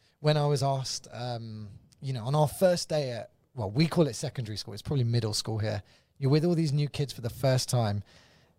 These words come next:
The teacher goes around like, "Everybody, I want you to say something about yourself." There was no doubt in my mind that the thing I had to say in that moment was I had to tell people I was a Christian.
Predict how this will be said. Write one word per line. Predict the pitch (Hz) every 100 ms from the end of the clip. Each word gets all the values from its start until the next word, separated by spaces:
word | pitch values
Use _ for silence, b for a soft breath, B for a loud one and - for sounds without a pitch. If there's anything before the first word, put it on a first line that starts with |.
| _
The | - 131
teacher | - 156 143
goes | 135 127
around | 120 113
like, | 104 92 - -
"Everybody, | 160 160 165 160 151
I |
want | 135 147
you | 135
to | -
say | - 143
something | 131 139 123
about | 120 120 -
yourself." | 110 127 101 - - b b
There | -
was | 160
no | 156 175
doubt | 160 156 160 147
in |
my | 135 123
mind | 131 135 110
that | 104 -
the | 123
thing | - 165
I | 139
had | 127 135
to | 123
say | - 135
in | 117
that | 110
moment | 117 120 104 104
was | - 131
I | 113
had | - 151
to | -
tell | - 139
people | 131 123 -
I | 113
was | 110
a | 110
Christian. | 117 104 101 98